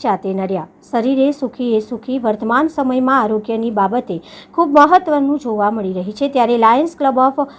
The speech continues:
કલ્પવૃક્ષ મલ્ટી સ્પેશિયાલિસ્ટ હોસ્પિટલ અને સુખધામ હવેલીના ત્રિવેણી સંગમ રૂપે વૈષ્ણવના વ્રજ સુખધામ હવેલી ખાતે પૂજ્ય શ્રી ડોક્ટર વાગીશ કુમારજી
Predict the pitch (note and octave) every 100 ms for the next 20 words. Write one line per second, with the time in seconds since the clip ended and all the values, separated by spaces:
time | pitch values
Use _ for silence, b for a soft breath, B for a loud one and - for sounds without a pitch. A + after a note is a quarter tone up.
0 | B - C#4 D4 F#4+ C4 D4 D4 B3+ A#3
1 | A#3 B3+ - A3+ A3 D4+ D#4 D4 - A#3+
2 | G#3 G3+ A#3+ - C#4+ A#3 A3+ A3+ B3 -
3 | B3+ D4+ B3 A3 G#3+ A#3 F3 - B B
4 | B C#4 D#4 F#4 F#4+ G4 D#4 B3+ B3+ A#3+
5 | A3 A#3+ B3+ A3+ A3 B3+ D#4 C#4+ C#4+ A3+
6 | G#3+ G#3+ - A3 A#3 B3 C4+ G#3+ G3+ G3+
7 | G3+ A#3 A3+ F#3+ G3+ G#3 A#3 A3+ B3+ G#3+
8 | G#3 A#3 G#3 - B B A#3+ B3 B3+ F#4
9 | F#4+ E4 D4+ D4+ D#4